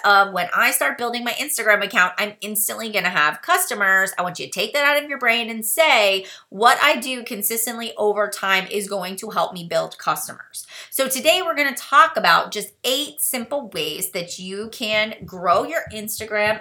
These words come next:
account, all right? And these are just some great tactical things you can implement in your day and with your team too. So the first one is what I actually just said, and it is posting to your Instagram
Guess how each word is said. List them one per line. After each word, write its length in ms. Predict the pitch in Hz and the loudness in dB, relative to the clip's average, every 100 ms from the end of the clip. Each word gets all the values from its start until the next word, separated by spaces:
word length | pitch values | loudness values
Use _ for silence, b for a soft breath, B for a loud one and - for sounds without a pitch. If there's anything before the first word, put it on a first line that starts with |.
| - | -8
account, 580 | 240 - - - - - - | -12 -8 -6 -6 -10 -10 -2
all 100 | 185 | 2
right? 260 | 269 320 | 2 0
And 140 | 254 254 | -6 -8
these 160 | 294 | -8
are 60 | 302 | -6
just 180 | 330 - | -4 -4
some 160 | 294 | -6
great 340 | 247 240 247 - B B | -6 -6 -6 -10 B B
tactical 460 | - 247 254 - 269 | 0 0 0 -4 -4
things 360 | 262 240 226 | -4 -4 -6
you 160 | 214 220 | -6 -6
can 160 | 277 220 | -8 -6
implement 540 | 202 202 202 190 190 - | -6 -8 -4 -2 -2 -6
in 220 | 196 196 | -12 -8
your 180 | 202 202 | -6 -4
day 460 | 196 180 180 180 - | 0 0 2 -2 -4
and 440 | 233 247 269 247 | -2 0 -2 -4
with 220 | 202 196 202 | -6 -8 -6
your 180 | 190 | -8
team 440 | 190 - 165 160 165 - | -8 -10 -10 -12 -12 -8
too. 260 | - 165 - B B B - | -6 -6 -8 B B B -4
So 300 | - 247 226 | 2 2 2
the 260 | 226 254 - - | -2 -2 -2 4
first 440 | 302 480 - - | 4 4 0 -2
one 440 | 202 175 170 175 - | 0 4 4 2 -2
is 440 | 226 220 214 214 - _ | 0 2 0 -2 -6 _
what 500 | 190 190 180 180 202 | -16 -12 -4 4 6
I 140 | 190 - | 6 6
actually 560 | 202 254 - 262 262 208 | 8 8 6 0 0 0
just 380 | 185 185 185 | 0 2 2
said, 260 | - 151 156 | 2 0 -2
and 200 | - 185 | -6 -6
it 340 | - 247 262 | -4 -4 -2
is 280 | 220 214 214 | -2 -2 -2
posting 520 | - 240 254 320 311 311 | -4 -4 -4 -4 -6 -6
to 120 | 294 | -4
your 240 | 294 - - | -4 -4 -8
Instagram 840 | 240 - 240 - 240 233 233 | -6 -6 -6 -6 -4 0 -2